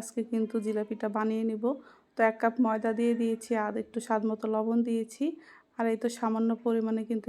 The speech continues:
একটু বেকিং সোডা দিয়েছি, আর সামান্য কালারের জন্য একটু জর্দা রং অ্যাড করে দিয়েছি। এগুলো কিন্তু এখন একটু ভালো করে চেলে নিচ্ছি, যাতে দানা দানা একদমই না থাকে। তো এখন একটু চামচের সাহায্যে কিন্তু একটু ভালোভাবে মিশিয়ে নিচ্ছি।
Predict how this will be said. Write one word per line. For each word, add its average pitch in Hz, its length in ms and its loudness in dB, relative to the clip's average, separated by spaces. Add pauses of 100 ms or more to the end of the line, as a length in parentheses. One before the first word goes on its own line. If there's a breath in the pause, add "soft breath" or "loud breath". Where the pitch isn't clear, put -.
একটু 233 180 -6 (160)
বেকিং 220 400 -2 (160)
সোডা 220 320 -2
দিয়েছি, 226 360 -2 (600 loud breath)
আর 220 120 -2 (100)
সামান্য 226 340 2 (180)
কালারের 220 440 4
জন্য 220 140 2 (100)
একটু 214 140 -4 (140)
জর্দা 208 340 -2
রং 220 120 -2 (140)
অ্যাড 214 140 -6 (120)
করে 220 240 2
দিয়েছি। 214 300 -4 (460 loud breath)
এগুলো 233 280 4
কিন্তু 233 160 2 (100)
এখন 220 140 -2 (100)
একটু 226 140 -6 (120)
ভালো 208 160 0 (100)
করে 226 160 0 (120)
চেলে 220 280 0
নিচ্ছি, 214 240 -6 (100)
যাতে 208 200 -4 (140)
দানা 208 300 0
দানা 208 280 -6
একদমই 214 440 -4
না 214 40 -6 (120)
থাকে। 220 220 -6 (520 loud breath)
তো - 40 -2 (100)
এখন 254 260 4
একটু 240 180 -6 (120)
চামচের 240 500 2
সাহায্যে 220 440 -4
কিন্তু 220 240 -2
একটু 220 120 -4 (120)
ভালোভাবে 208 440 -2 (120)
মিশিয়ে 233 360 -2
নিচ্ছি। 233 360 -4